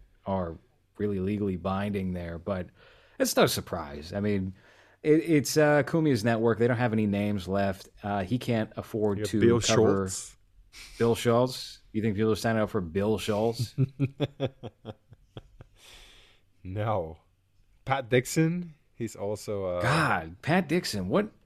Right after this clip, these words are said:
Speaker 1: I mean, he's one of the original. He feels like the Kenan Thompson of Compound Media.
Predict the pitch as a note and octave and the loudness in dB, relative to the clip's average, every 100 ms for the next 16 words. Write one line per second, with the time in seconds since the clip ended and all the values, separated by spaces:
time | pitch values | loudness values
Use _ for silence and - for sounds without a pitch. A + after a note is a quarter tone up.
0 | _ - E3 G#2+ E3 A#3 G3 D#3+ B2+ A2+ | _ -2 -2 2 0 0 -2 0 4 4
1 | A2 B2+ B2+ B2+ F#3+ - F3 C#3+ - F#2 | 4 2 2 0 0 2 2 2 0 0
2 | - C3+ B2 G2+ A2+ A#2+ - G#2 F#2 E2 | 2 4 4 2 2 2 0 -4 -4 -6
3 | - A2+ G#2+ G#2 G2+ F2+ G2+ G2+ E2+ C#2+ | -2 0 0 -2 -2 0 0 -2 -4 -10